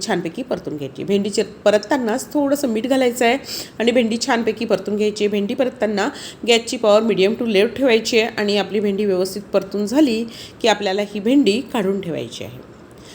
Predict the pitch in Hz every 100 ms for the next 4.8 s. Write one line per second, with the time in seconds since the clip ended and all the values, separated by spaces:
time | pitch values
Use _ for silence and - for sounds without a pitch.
0 | - 214 220 - 269 302 320 240 - 330
1 | 269 349 359 339 330 233 226 233 202 196
2 | 202 196 - 202 196 185 185 180 240 214
3 | 151 156 147 127 151 156 202 240 - 214
4 | 196 175 175 147 127 135 131